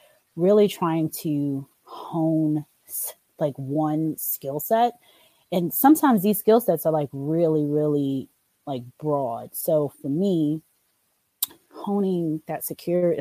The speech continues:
<laughs> not security, sorry, honing recruiting, like, really understanding what it's like to recruit. People think recruiting is, is,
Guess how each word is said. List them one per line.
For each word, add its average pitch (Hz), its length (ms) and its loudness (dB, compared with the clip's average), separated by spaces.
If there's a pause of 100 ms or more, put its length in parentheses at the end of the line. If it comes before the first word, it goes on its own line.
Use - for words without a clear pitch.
(100)
<laughs> - 160 -14
not 160 200 -8
security, 135 460 -10
sorry, 135 280 -12
honing 180 440 -2 (300)
recruiting, 160 560 0 (360)
like, 160 140 -6
really 180 400 4
understanding 156 920 -2 (1160)
what 165 200 4
it's 160 160 0
like 156 140 0
to 139 100 -6
recruit. 135 380 -2
People 175 280 -4
think 156 200 -4
recruiting 147 420 -4
is, 131 300 -12
is, 131 260 -16